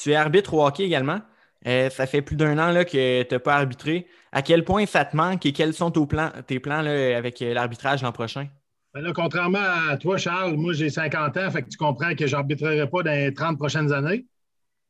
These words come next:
Speaker 2: Euh, mais, euh, sérieusement, ça m'a manqué beaucoup. Parce
Speaker 1: Ouais.
Speaker 2: que, euh, arbitrer, c'était une façon pour moi de bouger.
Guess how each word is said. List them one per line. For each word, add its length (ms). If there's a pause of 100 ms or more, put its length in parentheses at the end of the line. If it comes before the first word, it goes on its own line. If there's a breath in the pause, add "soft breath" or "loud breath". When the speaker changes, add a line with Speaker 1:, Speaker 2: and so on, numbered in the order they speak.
Speaker 2:
Euh, 440 (400)
mais, 520 (260)
euh, 480
sérieusement, 800
ça 140
m'a 100
manqué 280
beaucoup. 280 (420)
Parce 240
Speaker 1:
Ouais. 140
Speaker 2:
que, 220 (480)
euh, 500 (580)
arbitrer, 760
c'était 240
une 100
façon 380
pour 180
moi 200
de 100
bouger. 500